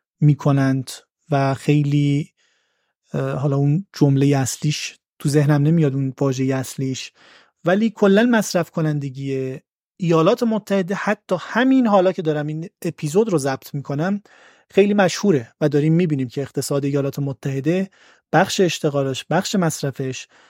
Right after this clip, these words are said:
از کشورهای اروپایی بیشتر بوده. خب، همونطور که می‌دونید نسبت واردات و صادرات به تولید ناخالص داخلی همیشه ثابت و نزدیک به هم بوده.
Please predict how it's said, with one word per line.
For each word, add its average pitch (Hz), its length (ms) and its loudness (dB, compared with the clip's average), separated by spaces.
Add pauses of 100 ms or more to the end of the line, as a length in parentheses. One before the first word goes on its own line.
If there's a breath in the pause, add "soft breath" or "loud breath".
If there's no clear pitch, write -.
(180 soft breath)
از 156 160 0
کشورهای 185 920 2 (180)
اروپایی 147 540 0
بیشتر 151 400 -4
بوده. 120 300 -12 (1040)
خب، 175 320 0 (1300 loud breath)
همونطور 285 460 0
که 254 520 2
می‌دونید 190 580 0
نسبت 202 520 0
واردات 156 800 2
و 156 100 2
صادرات 160 880 0
به 160 100 -2
تولید 170 480 0
ناخالص 151 520 0
داخلی 143 420 -4
همیشه 196 460 0
ثابت 170 520 0
و 165 60 -2
نزدیک 151 320 -4
به 143 100 -6
هم 127 180 -6
بوده. 117 240 -16